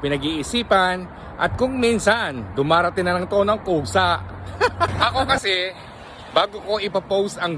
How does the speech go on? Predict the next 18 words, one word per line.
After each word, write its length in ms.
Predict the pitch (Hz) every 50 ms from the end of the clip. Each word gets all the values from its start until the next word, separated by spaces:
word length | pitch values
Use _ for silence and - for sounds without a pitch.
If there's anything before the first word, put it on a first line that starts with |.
| -
video, 480 | - 240 277 220 180 170 185 202 202 190 180 - - - - - - -
panonoorin 560 | 208 226 254 269 285 285 262 269 269 269 262
ko 160 | - 254 254
muna 160 | 254 262 254
ito 240 | 247 240 240 - 240
ng 220 | 240 247 240 233 226
paulit-ulit. 1000 | - 226 226 226 240 240 233 240 - - 202 202 180 165 156 165 202 190 190 - - -
At 160 | - 151 156 - 190
nang 80 | 196 196
sa 160 | - 208 196
ganon, 480 | 202 185 170 175 214 226 208 147 131 123
magkikita 480 | 151 156 - 185 185 - 196 - 202
mo 160 | 196 196 185
kagad 480 | - 196 190 180 151 156 147 143 143 139 - - - - - - - -
kung 160 | 220 233 262
ano 320 | 262 262 262 262 247 247 233
ang 240 | - 196 190 180 147 -
kulang 480 | - 135 131 123 117 113 123 156 -